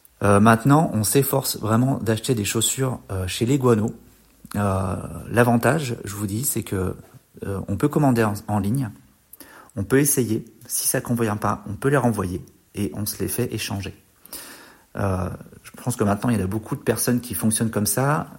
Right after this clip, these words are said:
Les chaussures, c'est très bien de les essayer quand on peut en magasin, mais il y a certaines marques qui, malheureusement, euh, ne peuvent pas être distribuées dans des magasins physiques, ou alors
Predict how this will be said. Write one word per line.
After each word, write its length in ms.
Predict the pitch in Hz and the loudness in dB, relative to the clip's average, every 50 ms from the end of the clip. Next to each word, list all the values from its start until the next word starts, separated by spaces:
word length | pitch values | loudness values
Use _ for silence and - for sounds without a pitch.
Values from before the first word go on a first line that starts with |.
| - _ | -20 _
Les 320 | - 104 104 104 110 110 110 | -8 -6 -2 0 2 2 2
chaussures, 560 | - - 120 117 - - 131 131 131 127 - - | 2 0 0 0 0 -2 -2 -2 0 -2 -2 -2
c'est 180 | - - 110 | -4 -4 -4
très 160 | - - 127 123 | -4 -2 0 2
bien 120 | 135 131 | 2 4
de 80 | 127 120 | 4 2
les 120 | 107 107 | 2 0
essayer 400 | 110 - - 120 120 131 135 131 | -2 -2 -2 0 0 -2 -2 -4
quand 260 | - - 127 117 - | -6 -6 -4 -2 0
on 80 | 135 127 | 0 0
peut 220 | 127 - 139 131 - | 0 0 -2 0 0
en 80 | 113 | 2
magasin, 480 | 107 110 107 104 104 98 101 107 - - - - - - - - - - - - - _ _ | 2 2 2 2 2 2 0 -2 -4 -6 -10 -16 -20 -20 -20 -20 -20 -20 -20 -20 -20 _ _
mais 360 | - 110 113 120 127 131 - - | 4 6 6 8 6 6 2 0
il 60 | 110 | 0
y 60 | 104 | 0
a 60 | 104 104 | 0 0
certaines 360 | - 120 113 - 117 104 101 | 0 -2 0 0 2 2 2
marques 340 | 104 98 - - - - - 95 - - - - - | 2 2 0 0 -2 -2 -2 -4 -4 -10 -16 -20 -18
qui, 340 | - - - 120 113 120 110 - | -14 -8 -4 0 0 0 0 2
malheureusement, 840 | 101 107 110 117 113 123 127 123 123 123 127 123 123 123 - - - _ _ _ - 107 | 2 4 4 6 6 4 4 4 4 4 2 2 0 -4 -8 -14 -20 _ _ _ -6 -4
euh, 200 | 104 98 98 98 - | -2 -2 -2 -2 -2
ne 120 | 98 101 | -2 -4
peuvent 340 | 92 98 - 107 101 - - | -4 -2 -2 -2 -2 -2 -2
pas 180 | - 143 156 156 | 0 0 0 0
être 140 | 123 120 110 | 0 -2 -2
distribuées 500 | 107 110 - - - 123 113 117 117 107 | -2 -4 -4 -2 -2 -2 0 0 0 0
dans 200 | 98 120 127 139 | 2 2 2 2
des 120 | 131 127 | 2 2
magasins 440 | 120 117 117 110 117 113 101 117 110 | 2 2 2 2 0 0 0 -2 -4
physiques, 640 | 110 - - 104 95 107 127 160 - - - - - - _ _ - | -4 -6 -6 -4 -4 -4 -4 -4 -6 -8 -12 -12 -16 -20 _ _ -4
ou 120 | 95 101 | -2 0
alors 180 | 95 98 95 | 0 0 -2